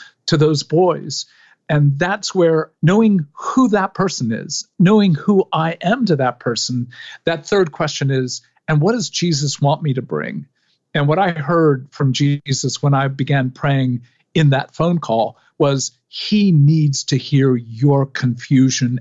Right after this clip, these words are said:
and anger." And it was there. It was deeply there and not difficult to bring. If I'd heard Jesus say, "He needs nothing more now than for you to listen,"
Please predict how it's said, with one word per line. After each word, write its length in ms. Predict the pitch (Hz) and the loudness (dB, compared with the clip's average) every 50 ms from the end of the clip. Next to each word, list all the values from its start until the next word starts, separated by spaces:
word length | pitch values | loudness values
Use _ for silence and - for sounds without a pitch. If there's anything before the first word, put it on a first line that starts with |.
| - - | -8 -6
and 220 | 127 120 117 127 - - | -6 -6 -6 -8 -12 -12
anger." 480 | 135 131 131 147 - - - - - _ _ - - _ _ _ | -8 -6 -6 -6 -6 -6 -8 -10 -12 _ _ -20 -20 _ _ _
And 100 | - 139 | 0 2
it 120 | 196 254 190 | 2 2 2
was 180 | 151 127 - | 0 0 0
there. 400 | - 160 160 151 120 95 - _ _ _ - | 0 0 0 0 -2 -4 -8 _ _ _ -4
It 280 | 135 147 - - 151 | -2 -2 -2 -2 0
was 320 | 151 165 139 123 - - - _ _ _ - - 139 123 | 0 0 0 -2 -4 -8 -12 _ _ _ -10 -8 -8 -4
deeply 580 | 123 160 175 196 233 247 - - 156 151 135 127 | 0 2 4 4 4 2 0 -2 -2 -2 -2 -2
there 380 | 127 131 135 135 135 - - - | -2 -2 -4 -2 -4 -4 -4 0
and 180 | 139 139 143 | 2 4 6
not 300 | 143 156 165 170 - - | 6 6 4 2 -2 -4
difficult 600 | 123 - 151 143 147 143 143 - 139 135 135 - | -2 0 0 0 -2 -4 -4 -2 -2 -4 -2 -4
to 80 | - 131 | -6 -4
bring. 420 | 123 135 127 123 120 117 117 120 _ - - - - - | -2 -2 -2 -2 -2 -4 -8 -10 _ -18 -20 -10 -6 -4
If 100 | 156 160 | -2 0
I'd 200 | 196 226 240 175 | 0 0 0 0
heard 240 | 156 202 180 147 | 0 -2 -2 -2
Jesus 440 | 143 - 190 170 147 - 151 135 - | -2 -2 -2 -2 -2 -2 -2 -4 -4
say, 440 | - - 175 160 151 139 135 127 - - - - _ | -2 -2 -2 -2 -2 -2 -4 -8 -10 -14 -20 -20 _
"He 200 | - - 196 190 | -8 -2 0 2
needs 400 | 175 170 165 156 147 131 127 - | 2 2 2 2 0 -2 -2 0
nothing 720 | 151 143 139 156 196 208 202 - - 226 220 196 185 170 151 | 2 2 4 4 2 0 -2 -4 0 0 2 4 4 4 6
more 600 | 143 151 160 156 151 156 156 151 151 151 147 - _ - | 6 6 6 6 4 4 4 4 2 2 0 -4 _ 0
now 580 | 139 135 147 147 147 147 147 151 143 139 139 143 _ _ _ _ | 2 4 4 4 2 2 2 2 0 0 -2 -4 _ _ _ _
than 160 | - 143 139 | -2 0 0
for 220 | 135 - - 139 131 | -2 -2 -2 -2 0
you 240 | 127 127 139 139 120 | 2 2 2 2 2
to 80 | 120 | 2
listen," 640 | 120 117 120 127 123 - - - 113 107 - 139 | 0 0 0 0 0 0 -2 -6 -6 -8 -10 -12